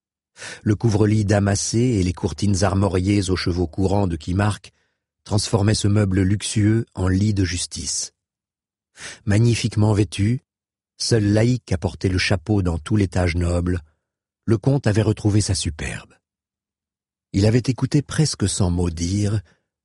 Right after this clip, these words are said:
le frère Winmer que l'archichapelain Rubestre et le sénéchal de Varesquet venaient de presser de questions. Quoiqu'il comparût devant un haut seigneur, le frère sergent avait été autorisé à s'asseoir,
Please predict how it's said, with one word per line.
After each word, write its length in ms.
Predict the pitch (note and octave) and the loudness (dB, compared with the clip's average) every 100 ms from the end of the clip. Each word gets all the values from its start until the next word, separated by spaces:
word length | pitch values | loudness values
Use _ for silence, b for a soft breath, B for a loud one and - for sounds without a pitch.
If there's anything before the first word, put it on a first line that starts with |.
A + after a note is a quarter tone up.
| - | -4
le 100 | G#2 | -2
frère 320 | - B2 A2+ | 0 0 2
Winmer 540 | G#2+ A#2 G2+ F2 D2+ - | 2 4 2 2 -2 -6
que 100 | - | -4
l'archichapelain 720 | F2 - G2+ - F#2+ G2 F2 | -2 -2 -2 -2 -2 0 0
Rubestre 600 | F#2+ G#2 F2+ D2+ - - _ _ - | 2 0 0 -4 -8 -16 _ _ -4
et 80 | |
le 140 | F#2+ G2 | 0 0
sénéchal 580 | - G#2+ A2+ - G#2 F#2+ | 2 2 2 2 0 0
de 100 | F2 | 0
Varesquet 680 | G2+ G#2+ G#2 - G#2 A2 - _ | 2 0 -2 -2 -2 -2 -6 _
venaient 340 | - A2+ G#2+ G#2+ | -4 2 2 2
de 120 | G2 | 0
presser 340 | - E2+ G2+ | 0 -2 0
de 80 | F2+ | -2
questions. 500 | F2 E2 - D2+ - _ _ _ _ _ _ _ _ _ _ b b b | -2 -4 -4 -10 -12 _ _ _ _ _ _ _ _ _ _ b b b
Quoiqu'il 400 | - G#2+ - F#2+ | 0 0 0 -4
comparût 560 | - G2+ G2+ G#2 A2 G2+ | -2 0 2 2 2 2
devant 340 | F2+ F2+ F#2+ | 0 0 0
un 140 | E2+ F2 | 0 2
haut 160 | G#2+ | 0
seigneur, 640 | G#2+ G#2+ G2 F#2+ F#2+ F#2 - _ _ _ _ _ | 2 0 2 2 0 -2 -6 _ _ _ _ _
le 100 | G#2 | -2
frère 260 | G2+ B2+ A2+ | 0 -2 0
sergent 380 | - A2+ G#2+ B2+ | 0 0 2 2
avait 140 | G#2 | 0
été 280 | F#2 G2 G2+ | 0 -2 0
autorisé 460 | G2+ A2+ A2 A2 | 0 2 2 2
à 60 | A#2 | 0
s'asseoir, 720 | - F2+ - E2 D#2 D2 - | 0 -2 -2 -4 -4 -6 -10